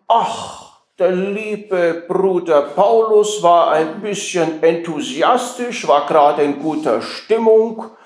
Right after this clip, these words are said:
da sind ihm vielleicht ein bisschen so die emotionalen Gäule durchgegangen. Und schon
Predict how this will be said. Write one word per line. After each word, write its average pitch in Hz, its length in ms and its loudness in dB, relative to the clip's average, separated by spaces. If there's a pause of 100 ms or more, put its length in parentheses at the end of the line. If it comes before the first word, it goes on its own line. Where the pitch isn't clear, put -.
(120)
da 143 140 4
sind 202 400 -2
ihm 175 140 -2
vielleicht 147 560 0
ein - 180 -18
bisschen 226 400 -2
so 185 160 2
die 170 220 -6
emotionalen 160 920 2
Gäule 170 480 2
durchgegangen. 107 1400 -2 (3250)
Und 113 180 -4
schon 185 680 2